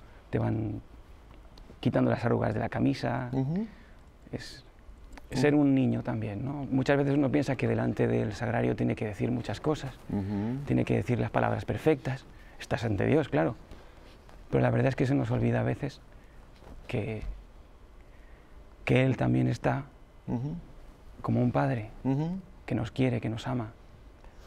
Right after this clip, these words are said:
Speaker 2: Y me gusta mucho, Fray, lo que dice usted, y aunque lleguemos arrugaditos, manchados, ah, Él nos recibe como, me gustó mucho esa figura, como un papá cuando llega el niño, la niña Renata,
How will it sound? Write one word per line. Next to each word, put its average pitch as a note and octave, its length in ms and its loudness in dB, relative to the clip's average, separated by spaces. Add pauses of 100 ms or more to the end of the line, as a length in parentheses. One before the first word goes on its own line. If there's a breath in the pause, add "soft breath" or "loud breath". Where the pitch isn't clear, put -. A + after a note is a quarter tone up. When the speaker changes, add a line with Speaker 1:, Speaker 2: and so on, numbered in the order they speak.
(560 soft breath)
Speaker 2:
Y G2+ 60 0
me G#2+ 100 4
gusta B2+ 220 2
mucho, B2 240 2
Fray, A2+ 180 0
lo G2+ 100 2
que F#2+ 80 2
dice F2+ 180 -2
usted, A#2+ 120 0
y G#2+ 80 4
aunque G2 220 2
lleguemos G#2 480 2
arrugaditos, F2+ 680 2
manchados, F#2+ 880 0 (400 loud breath)
ah, - 300 -2
Él B2 220 2
nos A#2 120 4
recibe A2+ 340 2
como, F#2 320 0 (100)
me F#2+ 120 4
gustó F#2 260 2
mucho B2+ 220 0
esa A2 200 -2
figura, G#2+ 400 2 (280 loud breath)
como G#2 160 4
un A2 60 2
papá A#2 280 6
cuando G2 220 2
llega G2 220 4
el F#2 60 2
niño, G#2+ 260 4
la F2+ 100 6
niña G2 300 4
Renata, F#2+ 460 2